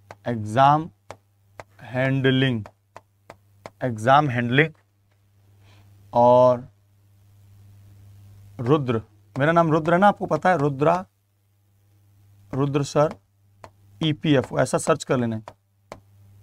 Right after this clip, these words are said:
शायद आपको वीडियो मिल जाएगा। अरे यार, इंग्लिश खुल जाता है उठ के, पता नहीं कैसे टैगिंग की है,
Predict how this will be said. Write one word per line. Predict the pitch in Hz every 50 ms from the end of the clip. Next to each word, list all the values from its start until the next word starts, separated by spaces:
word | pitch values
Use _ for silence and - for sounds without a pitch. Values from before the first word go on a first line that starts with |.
| - - -
शायद | - - 160 156 175 160
आपको | 156 143 - - 160 143
वीडियो | 131 127 123 131 135
मिल | 127 120 110
जाएगा। | 113 113 110 110 110
अरे | 110 104 _ _ _ _ _ _ _ _ _ _ _ _ _ _ _ _ _ _ _ _ _ _ _ _ _ _ - - - - - - 147 127
यार, | 117 113 127
इंग्लिश | 123 117 120 127 156 160 - -
खुल | - 117 113
जाता | 104 101 98 - 139
है | 139
उठ | 113 - -
के, | - -
पता | 104 - _ _ _ _ - _ _ _ _ _ _ _ _ _ _ _ _ _ _ _ _ _ - - - - - - - 208
नहीं | 208 202
कैसे | - 143 131 - 135
टैगिंग | - - 165 143 123 127 127 120 123
की | 147 139
है, | 135 127 -